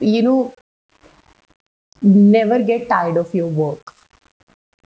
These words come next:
ਅਸੀਂ ਕਈ ਵਾਰ ਕੰਮ ਤੇ ਕਹਿ ਦਿੰਦੇ ਹਾਂ ਨਾ ਕਿ like ਅੱਜ ਬੜੇ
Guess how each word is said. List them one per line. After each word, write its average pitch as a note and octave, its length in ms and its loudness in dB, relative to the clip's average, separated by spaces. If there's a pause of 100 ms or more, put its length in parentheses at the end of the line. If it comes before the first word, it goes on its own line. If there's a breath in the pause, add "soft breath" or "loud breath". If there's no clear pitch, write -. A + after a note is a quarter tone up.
(160)
ਅਸੀਂ G3 160 2
ਕਈ G3+ 140 2
ਵਾਰ G3+ 160 -2
ਕੰਮ F#3+ 360 -2
ਤੇ F#3 200 -2
ਕਹਿ F#3 240 -2
ਦਿੰਦੇ F#3 260 -4
ਹਾਂ F3+ 60 -8
ਨਾ G#3 180 -8
ਕਿ G#3 220 -4
like F3 540 -4
ਅੱਜ E3+ 140 -4
ਬੜੇ E3+ 260 -2